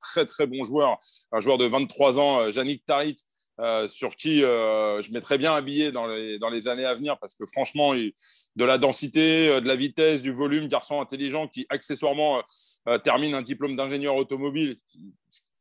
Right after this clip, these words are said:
Pour un talon, pour en avoir connu certains, c'est quand même, euh,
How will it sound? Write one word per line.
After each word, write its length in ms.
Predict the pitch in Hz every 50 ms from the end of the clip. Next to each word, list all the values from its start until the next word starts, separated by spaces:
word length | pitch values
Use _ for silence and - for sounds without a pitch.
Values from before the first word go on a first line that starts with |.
| _ -
Pour 180 | - 127 131
un 60 | 139
talon, 400 | 135 - 151 156 170 170 156 143 139 131 _
pour 100 | - 107
en 60 | 113
avoir 180 | 120 127 - -
connu 220 | - 139 139 143
certains, 400 | - - 147 117 - 156 151 143
c'est 120 | - - 113
quand 160 | - 120 120
même, 80 | 120 117
euh, 140 | 110 107